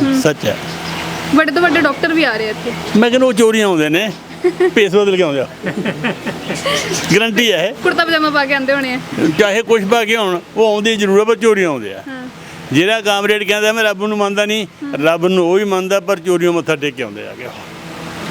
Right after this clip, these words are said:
Speaker 1: ਚੋਰੀ ਕੀ ਫਾਇਦਾ?
Speaker 2: ਚੋਰੀ ਫਾਇਦਾ, ਲੋਕਾਂ ਨੂੰ ਤਾਂ ਮੈਂ ਕਾਮਰੇਡ ਹਾਂ, ਅੰਦਰ ਉਹਦੀ ਮੰਨਦਾ ਉਹਨੂੰ।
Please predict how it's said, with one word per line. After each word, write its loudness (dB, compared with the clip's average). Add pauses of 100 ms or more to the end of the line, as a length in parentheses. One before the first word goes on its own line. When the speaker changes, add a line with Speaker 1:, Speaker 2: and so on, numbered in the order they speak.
(160)
Speaker 1:
ਚੋਰੀ 2
ਕੀ 2
ਫਾਇਦਾ? 0 (520)
Speaker 2:
ਚੋਰੀ 4
ਫਾਇਦਾ, 2
ਲੋਕਾਂ 2
ਨੂੰ -2
ਤਾਂ 2
ਮੈਂ 2
ਕਾਮਰੇਡ 0
ਹਾਂ, 0 (400)
ਅੰਦਰ 2
ਉਹਦੀ 2
ਮੰਨਦਾ 0
ਉਹਨੂੰ। -4